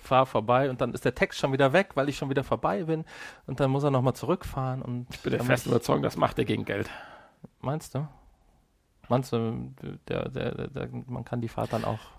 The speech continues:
Speaker 2: Gibt
Speaker 1: man
Speaker 2: man
Speaker 1: einen Fahrer gibt's trotzdem noch, oder?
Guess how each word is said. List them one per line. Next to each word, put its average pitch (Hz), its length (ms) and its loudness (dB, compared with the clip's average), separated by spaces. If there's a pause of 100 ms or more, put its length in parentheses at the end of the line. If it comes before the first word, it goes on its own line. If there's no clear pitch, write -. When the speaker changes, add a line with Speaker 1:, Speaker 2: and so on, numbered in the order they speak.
(880)
Speaker 2:
Gibt - 280 -2
Speaker 1:
man 113 140 6
Speaker 2:
man - 160 -2
Speaker 1:
einen 117 100 -2
Fahrer 117 320 4
gibt's 160 200 -4
trotzdem 98 340 -2
noch, 92 120 -6
oder? 175 220 -4